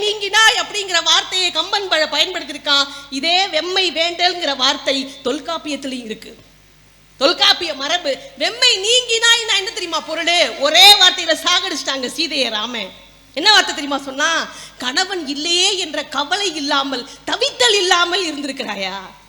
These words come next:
இப்படி நீ இருந்தியா?" அப்படின்னு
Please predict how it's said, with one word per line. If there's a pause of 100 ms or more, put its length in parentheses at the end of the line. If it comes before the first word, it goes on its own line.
(1120)
இப்படி
நீ
இருந்தியா?" (880)
அப்படின்னு